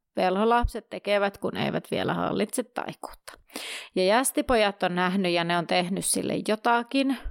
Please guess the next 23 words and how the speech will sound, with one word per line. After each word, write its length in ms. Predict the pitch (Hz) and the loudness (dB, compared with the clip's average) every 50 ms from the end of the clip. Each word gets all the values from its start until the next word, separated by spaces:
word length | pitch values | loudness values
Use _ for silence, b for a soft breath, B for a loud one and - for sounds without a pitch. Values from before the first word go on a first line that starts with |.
| - - - _ _ _ _ _ _ _ - | -12 -14 -20 _ _ _ _ _ _ _ -6
jotakin 540 | 233 180 - 202 208 220 - 277 262 247 233 | -4 -2 0 0 0 0 0 0 0 0 0
kammottavaa, 760 | - 214 214 208 208 208 202 208 - 226 202 196 202 202 196 | 2 2 2 2 2 -2 -2 -2 -2 -2 0 2 2 2 2
jotakin, 480 | 185 185 - 208 202 202 190 202 185 | 2 0 0 0 0 0 0 0 -2
mistä 300 | 185 180 185 - - - | 0 -2 -2 -4 -4 -6
me 140 | 175 165 156 | -4 -2 -2
emme 260 | 147 151 156 151 147 | -2 -2 -2 -4 -6
tiedä, 440 | - - - - 170 185 208 220 226 | -4 -4 -2 0 2 2 2 2 0
mutta 300 | 214 208 196 196 - 190 | 0 -2 -4 -4 -2 -2
jotakin, 380 | 170 - - 190 214 - 269 269 | -2 -2 -2 -2 0 0 0 0
mikä 280 | 285 269 277 262 214 | 0 0 2 2 4
on 140 | 196 196 196 | 4 2 2
saanut 340 | 190 202 190 190 185 185 185 | 2 2 2 2 0 -2 -4
sen 220 | - - 208 175 175 | -4 -2 -2 -2 -2
tasapainon 640 | - 185 175 190 190 175 - - 131 - - 180 156 | -2 0 0 2 2 0 0 -2 -4 -4 -4 -2 -2
järkkymään. 680 | 151 165 170 175 - _ - - - - - - _ _ B B B B B B B B B B B | 0 0 0 -2 -4 _ -6 -6 -6 -6 -10 -20 _ _ B B B B B B B B B B B
Niin 160 | - - - | -8 -6 -2
onko 240 | 233 226 240 233 269 | 0 0 0 0 0
hänestä 440 | 233 262 254 233 226 226 - - 220 | 0 2 2 2 2 0 0 -2 -4
tullut 300 | - - 208 196 196 208 | -2 0 0 2 0 0
sen 380 | - - - 285 294 294 285 277 | 0 0 2 4 4 4 2 2
jälkeen 520 | 254 220 196 185 180 - - - - 185 | 2 4 4 2 2 0 -2 -2 -2 -2
sitten 340 | - 202 190 - - - - - | -4 -4 -6 -6 -6 -6 -4 -2
obskuuri 800 | 185 180 - - - - - 269 269 262 277 285 294 285 285 | -2 -2 0 -2 -4 -4 -2 0 2 4 4 4 2 2 0